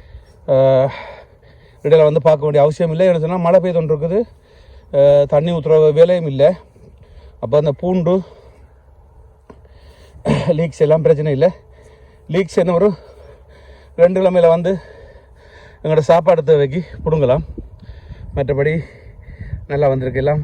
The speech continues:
ஓகே, சந்தோஷம். இந்த வருஷ பலனில் வந்து இன்னும் கொஞ்சம் லீக்ஸ் இருக்கிறதுனால பரவாயில்ல, சந்தோஷமா இருக்கு பார்க்க. இன்றைக்கு இதோட இந்த வேலை முடிஞ்சது.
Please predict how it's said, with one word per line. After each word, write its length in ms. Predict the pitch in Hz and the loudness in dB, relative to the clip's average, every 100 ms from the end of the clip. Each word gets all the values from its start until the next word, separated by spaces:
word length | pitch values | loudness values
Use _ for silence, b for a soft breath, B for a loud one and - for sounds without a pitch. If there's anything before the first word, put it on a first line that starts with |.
| 135 | -6
ஓகே, 260 | 113 143 | -8 -6
சந்தோஷம். 580 | 147 135 139 151 175 214 - - - B B B B B - | -4 -2 -2 0 0 -2 -6 -16 -20 B B B B B -10
இந்த 140 | 139 | -2
வருஷ 240 | 135 131 147 | 2 2 0
பலனில் 440 | 139 143 147 147 | 0 0 0 0
வந்து 300 | 151 151 185 B B | 0 0 -2 B B
இன்னும் 220 | - 127 127 | -8 -6 -4
கொஞ்சம் 300 | 127 151 131 | -4 -6 -6
லீக்ஸ் 320 | 120 139 123 | -8 -8 -6
இருக்கிறதுனால 420 | 135 120 127 123 143 | -8 -4 -4 -2 -4
பரவாயில்ல, 540 | 131 127 120 120 165 180 B B B B B B - | -4 -2 -2 -2 -4 -6 B B B B B B -14
சந்தோஷமா 440 | - 123 127 127 | -8 -6 -4 -4
இருக்கு 180 | 127 120 | -4 -4
பார்க்க. 380 | 127 117 147 165 B B B B B B B B - - | -4 -4 -6 -8 B B B B B B B B -20 -10
இன்றைக்கு 280 | 123 123 | -6 -6
இதோட 220 | 120 123 131 | -4 -2 -2
இந்த 120 | 123 | -2
வேலை 280 | 117 127 117 | -2 -2 -4
முடிஞ்சது. 420 | 127 127 139 | -6 -4 -4